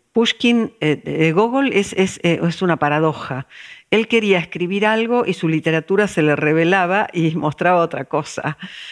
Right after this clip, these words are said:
Es decir, él quería, era eslavófilo, era un tipo muy, diríamos, reaccionario, muy, muy, eh, eh, digamos, tradicional y conservador. Sin embargo, lo que escribía era revulsivo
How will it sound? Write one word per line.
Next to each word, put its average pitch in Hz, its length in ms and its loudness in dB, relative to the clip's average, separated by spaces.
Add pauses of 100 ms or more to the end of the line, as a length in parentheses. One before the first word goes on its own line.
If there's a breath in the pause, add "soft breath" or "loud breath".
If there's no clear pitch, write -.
(180 loud breath)
Es 165 140 0
decir, 170 280 2
él 180 100 2
quería, 180 400 4
era 160 340 2
eslavófilo, 160 680 0
era 165 100 0
un 175 60 -4
tipo 180 240 -2
muy, 208 600 2 (200)
diríamos, 160 500 2
reaccionario, 156 580 -2
muy, 180 200 0
muy, 170 440 0
eh, 135 500 0 (340 loud breath)
eh, 123 340 0
digamos, 151 320 0
tradicional 151 960 0
y 165 80 -4
conservador. 147 880 0
Sin 156 180 -2
embargo, 208 360 2
lo 170 120 2
que 160 100 0
escribía 226 560 2
era 190 220 2
revulsivo 165 1000 0